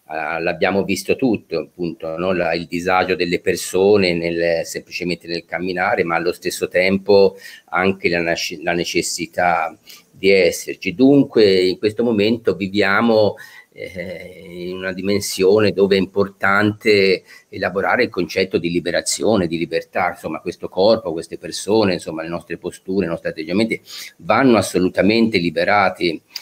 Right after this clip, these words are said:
eh, per settimane e settimane abbiamo ascoltato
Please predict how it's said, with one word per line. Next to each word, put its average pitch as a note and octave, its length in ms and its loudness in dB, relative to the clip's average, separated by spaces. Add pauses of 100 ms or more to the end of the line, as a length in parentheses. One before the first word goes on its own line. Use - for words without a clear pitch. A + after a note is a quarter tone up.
(200)
eh, D2+ 380 -8
per F#2+ 560 2
settimane G2 540 0
e F#2 40 0
settimane F#2+ 1000 0
abbiamo F2 340 -2
ascoltato F2+ 1040 -2